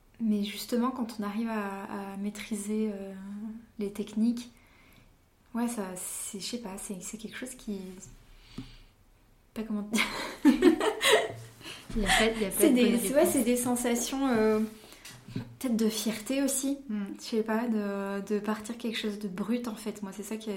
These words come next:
Speaker 1: qui me plaît. C'est de, de, de voir une pièce et se dire,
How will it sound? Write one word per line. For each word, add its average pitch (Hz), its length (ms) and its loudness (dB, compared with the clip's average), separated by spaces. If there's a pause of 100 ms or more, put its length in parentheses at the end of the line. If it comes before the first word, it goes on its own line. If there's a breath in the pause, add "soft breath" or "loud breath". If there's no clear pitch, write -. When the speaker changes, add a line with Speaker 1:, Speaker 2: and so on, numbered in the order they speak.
(120)
Speaker 1:
qui - 140 -12
me 185 140 -8
plaît. 226 400 -6 (520 loud breath)
C'est - 300 -6
de, 190 320 -4
de, 190 580 -8
de 190 60 -10
voir 214 240 0
une 226 180 6
pièce 233 360 -2
et 202 40 -4
se 180 60 -6
dire, 208 240 -2